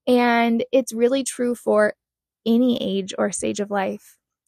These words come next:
whether you are the new person in the office and you're trying to figure out, like, "Okay, who looks like they could be kind of, like, my people or my person." Or maybe you're getting into, like, empty nester life and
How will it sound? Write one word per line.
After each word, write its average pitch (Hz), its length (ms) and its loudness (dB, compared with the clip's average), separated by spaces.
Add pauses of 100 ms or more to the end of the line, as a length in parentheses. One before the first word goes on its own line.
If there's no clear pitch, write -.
(120)
whether 220 340 0
you 220 340 2
are 208 580 2
the 208 140 -2
new 202 160 -2
person 220 500 0
in 220 140 0
the 214 80 0
office 202 480 -4
and 208 100 -8
you're 202 140 -10
trying 202 220 -12
to 202 60 -10
figure 214 200 -8
out, - 80 -10
like, 214 180 -14
"Okay, 202 460 -14 (220)
who 226 180 -4
looks 208 320 -6
like 208 160 -8
they 185 120 -6
could 196 220 -12
be 190 200 -10
kind 185 280 -12
of, 185 140 -8
like, - 220 -10
my 190 160 -6
people - 440 -8
or - 80 -10
my 196 160 -8
person." - 520 -14 (800)
Or 214 260 -2
maybe 214 280 -6
you're 208 560 -2 (800)
getting 220 240 -2
into, 226 180 -4
like, 214 240 -6 (160)
empty 214 320 -6
nester 196 800 -6 (360)
life 208 500 -6
and 202 300 -6